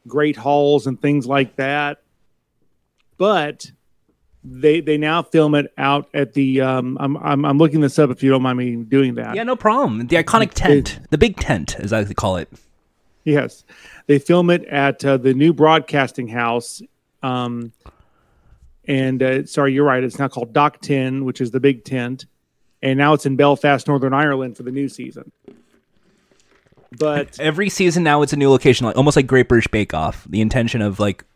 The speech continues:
Speaker 2: from town to town, county to county, college to college.
Speaker 1: Exactly. Now, one of the things that I have enjoyed about watching Mastermind and why I wanted to watch it is that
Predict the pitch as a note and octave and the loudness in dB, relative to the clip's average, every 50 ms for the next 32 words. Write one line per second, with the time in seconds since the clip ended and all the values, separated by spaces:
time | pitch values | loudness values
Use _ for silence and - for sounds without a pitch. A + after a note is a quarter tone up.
0 | _ - - - G#2+ F#2 G2+ - - C3+ B2+ B2+ A#2+ - - B2 A2+ A2+ A2 A2 | _ -18 -12 -10 -8 -8 -6 -2 0 0 0 0 0 2 2 2 4 4 2 0
1 | A2 G#2+ G#2+ G#2 G#2+ - _ _ _ _ _ _ _ _ _ - A#2 A#2 A#2+ A#2+ | -2 -4 -8 -10 -14 -16 _ _ _ _ _ _ _ _ _ -10 -8 -6 -6 -6
2 | - - B2 A2 G#2+ A2 G2+ - - A2 G#2+ G#2 - - - A#2 G2+ F#2 F2 F2 | -4 -2 -2 0 0 -2 -2 0 2 2 2 2 0 -2 0 0 2 2 0 -2
3 | E2+ F2+ - - - _ _ _ _ _ _ _ _ _ _ _ _ _ _ - | -4 -6 -10 -18 -20 _ _ _ _ _ _ _ _ _ _ _ _ _ _ -14
4 | C3 A#2+ G#2+ B2+ C#3+ C#3 C3 - - A#2 A#2 - _ _ _ _ _ _ _ _ | -12 -10 -4 -2 -2 -2 -2 -4 -8 -14 -16 -16 _ _ _ _ _ _ _ _
5 | - D3+ D3 D3 D3 D3 D3 C#3+ C#3 C3+ B2+ _ _ _ _ _ _ _ _ _ | -8 -6 -4 -4 -4 -4 -4 -4 -6 -8 -10 _ _ _ _ _ _ _ _ _
6 | _ _ _ _ _ _ _ _ _ _ _ _ _ _ - G#3+ G#3 D#3 D#3 F3+ | _ _ _ _ _ _ _ _ _ _ _ _ _ _ -16 -12 -10 -6 -2 -2
7 | G3+ B3 B3+ B3 A#3 - - G3+ G3+ G3 F#3 D#3 C3 D#3 D#3 D3 D3 C#3+ C#3+ C#3+ | -2 0 0 0 0 0 0 -4 -2 -2 -4 -4 -4 -4 -4 -2 -4 -4 -6 -6
8 | C#3 C#3 - - _ - - D3+ C3 C#3 C3+ A#2+ B2+ D3 D#3 D3+ D3 C3+ C#3+ C3+ | -8 -10 -12 -16 _ -16 -12 -10 -10 -10 -8 -6 -2 0 0 0 0 0 -4 -4
9 | C3 C3 C3 C3+ C3+ - - C#3 C3+ C3 C3 C3 B2+ - - C3+ C3 B2 B2 B2 | -4 -4 -4 -6 -6 -6 -8 -12 -10 -8 -6 -6 -8 -8 -8 -8 -6 -6 -6 -6
10 | A#2+ A#2+ B2 C3 C#3+ D3+ D#3 D#3 D3+ - - - - C#3+ D3 C#3+ C3+ C3+ C3+ C#3 | -6 -6 -4 -2 0 0 0 -2 -4 -8 -14 -16 -12 -10 -8 -6 -6 -6 -4 -4
11 | C#3+ C#3 C3 - C3 C3+ B2 B2 C#3 C3+ C3 C3 - _ | -4 -4 -6 -6 -8 -8 -6 -6 -6 -6 -6 -8 -10 _